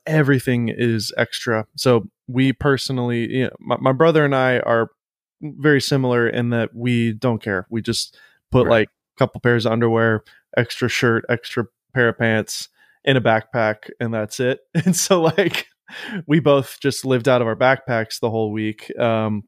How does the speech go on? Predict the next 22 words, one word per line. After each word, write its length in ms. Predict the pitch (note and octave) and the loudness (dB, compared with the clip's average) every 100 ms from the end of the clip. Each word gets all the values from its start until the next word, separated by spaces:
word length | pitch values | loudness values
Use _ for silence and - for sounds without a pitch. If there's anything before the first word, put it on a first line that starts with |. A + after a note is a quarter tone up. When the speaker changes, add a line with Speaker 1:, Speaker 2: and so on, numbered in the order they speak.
| - | -6
Speaker 1:
'cause 160 | A#2+ | -4
we 100 | G#2+ | 0
were 80 | A2+ | 0
able 160 | G#2 A2 | 0 -4
to 20 | G#2 | -4
just 180 | G#2+ - | -8 -6
travel 460 | A#2+ G#2+ G#2+ G#2 | -6 -6 -6 -6
light. 420 | G#2+ A2+ A#2+ - _ _ - - | -2 -2 -4 -10 _ _ -8 -2
Speaker 2:
Mm. 120 | G2+ | 0
Speaker 1:
And 80 | C#3 | 4
I 40 | D3 | 4
also 240 | F#3 G#3 A#3 | 4 4 2
intentionally, 560 | F#3+ G3 F#3+ - D3 | 4 2 0 2 2
this 80 | B2+ | 2
is 60 | C3+ | -2
the 100 | C#3+ | -4
first 280 | - D3 - | -4 -6 -4
time 440 | C#3+ C3+ C3 A2+ _ - | -4 -2 -4 -8 _ -4
in 140 | B2+ | -2
the 60 | A#2+ | 0
history 400 | C#3 - - C#3 | -2 -4 -2 0
of 280 | B2 A2 - | 0 -2 -10